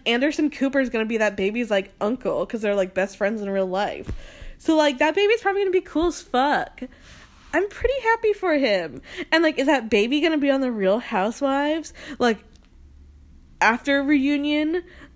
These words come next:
That would be incredible. Just, like, Andy Cohen, like, the girls yelling at each other and Andy Cohen just has, like, a baby and, like, a baby carrier on his chest. I would die. Um, so yeah, that's pretty exciting. I'm pretty happy for him and I can't wait to see little pictures.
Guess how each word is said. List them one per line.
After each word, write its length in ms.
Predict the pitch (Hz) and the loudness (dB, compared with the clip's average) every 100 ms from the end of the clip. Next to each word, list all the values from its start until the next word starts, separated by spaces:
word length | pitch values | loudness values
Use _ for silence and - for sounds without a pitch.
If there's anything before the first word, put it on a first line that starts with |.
| - | -2
That 180 | 226 220 | 2 2
would 100 | 233 | 2
be 140 | 285 | 0
incredible. 720 | 269 - 202 185 165 139 98 - - - | -2 -2 -2 -2 -2 -4 -4 -10 -12 -2
Just, 180 | 262 | 0
like, 180 | 262 247 - | 2 -2 -2
Andy 240 | 220 254 | -2 -2
Cohen, 640 | - 226 202 214 220 254 - - | -2 -2 0 0 -4 -6 -8 -2
like, 100 | 277 | 2
the 80 | 294 | 2
girls 380 | 240 220 240 269 | 2 2 2 2
yelling 320 | 190 190 220 | 2 2 -2
at 80 | 240 | -4
each 180 | 254 | -4
other 180 | 277 254 | -2 0
and 80 | 277 | 0
Andy 280 | - 196 220 | -2 -6 -6
Cohen 320 | - 202 214 | -2 -2 0
just 140 | 208 | -2
has, 180 | 220 208 | -4 -4
like, 120 | 214 | -2
a 80 | 202 | -4
baby 460 | 208 170 196 214 208 | -2 -2 -2 -2 -2
and, 100 | 214 | -2
like, 120 | 202 | -2
a 180 | 196 190 - - - - 214 - - | -4 -4 -14 -20 -20 -18 -18 -12 2
baby 280 | 196 196 214 | 2 2 -2
carrier 520 | - 214 214 220 233 | 0 0 2 0 0
on 100 | 247 | -2
his 160 | 262 | -4
chest. 480 | - 277 277 320 - - - 262 | -2 -2 0 -2 -8 -20 -18 -2
I 100 | 202 | 0
would 100 | 208 | 2
die. 380 | 185 165 160 - - - - - - - | 0 0 -2 -6 -12 -20 -20 -20 -2 2
Um, 400 | 262 262 269 277 | 4 2 -2 -4
so 160 | - | 0
yeah, 320 | 440 508 523 | 2 2 2
that's 180 | 403 415 | 0 -2
pretty 200 | - 427 | -2 -2
exciting. 400 | 427 - 392 392 | 0 2 2 2
I'm 100 | 359 | 0
pretty 200 | 320 381 | 0 -2
happy 300 | 302 269 285 | 0 -2 -2
for 180 | 277 226 | -6 -4
him 300 | 220 202 208 | -2 -2 -2
and 140 | 208 | -4
I 160 | 208 220 - - - - - | -6 -8 -12 -20 -20 -20 -10
can't 240 | - 453 359 | 0 2 2
wait 160 | 381 | 0
to 80 | 403 | 0
see 180 | - 403 | 2 4
little 220 | 415 415 | 4 0
pictures. 1040 | 415 - 320 - 339 302 277 302 359 - | 2 2 2 -2 2 2 2 0 -4 -10